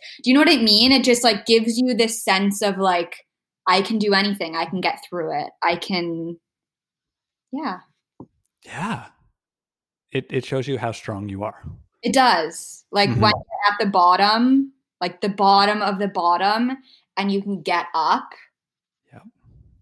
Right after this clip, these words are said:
Speaker 1: Even though it's hard to get up, it just, sometimes you surprise yourself.
Speaker 2: Mm-hmm. Mm. That is a wonderful thing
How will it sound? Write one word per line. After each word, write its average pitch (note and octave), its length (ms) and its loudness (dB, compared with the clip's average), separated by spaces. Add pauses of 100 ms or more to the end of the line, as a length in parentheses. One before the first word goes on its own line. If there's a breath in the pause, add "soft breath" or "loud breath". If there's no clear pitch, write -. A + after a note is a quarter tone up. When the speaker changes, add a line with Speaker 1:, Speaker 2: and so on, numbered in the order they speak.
Speaker 1:
Even B3 220 6
though C#4+ 100 6
it's C4+ 120 2
hard F#3+ 300 -2
to G#3+ 100 -8
get A#3 180 -2
up, C4+ 240 -2 (540)
it F#3+ 200 -2
just, - 760 -2 (220)
sometimes G#3+ 480 -2
you A#3 60 -2
surprise F#3 560 -4
yourself. - 420 -12 (580)
Speaker 2:
Mm-hmm. A2 600 -6 (1300)
Mm. A#2+ 720 -2 (1300 soft breath)
That A#2+ 200 0
is B2 160 -2
a A2+ 80 -2
wonderful A2 720 -4
thing G#2 460 -8